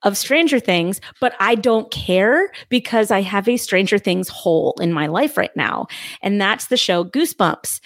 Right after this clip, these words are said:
the brand new show Goosebumps. Although I'm realizing that we probably should have watched the nineteen ninety-five to nineteen ninety-eight,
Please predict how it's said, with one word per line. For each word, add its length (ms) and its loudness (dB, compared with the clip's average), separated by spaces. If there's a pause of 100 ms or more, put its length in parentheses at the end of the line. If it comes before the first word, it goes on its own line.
(280)
the 80 -4
brand 400 2
new 160 2
show 240 2
Goosebumps. 580 -4
Although 320 2
I'm 220 0
realizing 680 0
that 200 -2
we 120 -4
probably 580 0
should 260 -2
have 160 -4
watched 360 -2
the 80 -2
nineteen 380 -2
ninety-five 540 -2
to 80 -4
nineteen 340 -4
ninety-eight, 580 -4